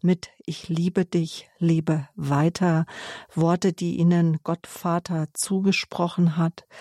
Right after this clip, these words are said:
Worte, die dann auch ein Stück weit, ja, ihr Leben geprägt und auch erstmal verändert haben.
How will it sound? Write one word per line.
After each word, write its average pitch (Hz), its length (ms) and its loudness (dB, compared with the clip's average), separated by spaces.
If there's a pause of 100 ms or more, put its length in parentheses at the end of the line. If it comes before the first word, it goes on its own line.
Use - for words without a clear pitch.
(680)
Worte, 180 480 0
die 175 500 0
dann 180 340 4
auch - 280 0
ein 175 400 4
Stück - 380 -6
weit, 175 460 -2
ja, 185 200 -2
ihr 175 180 2
Leben 175 340 4
geprägt - 540 -4
und 175 160 0
auch - 240 -6
erstmal 180 560 2
verändert 180 880 2 (540)
haben. 151 540 -4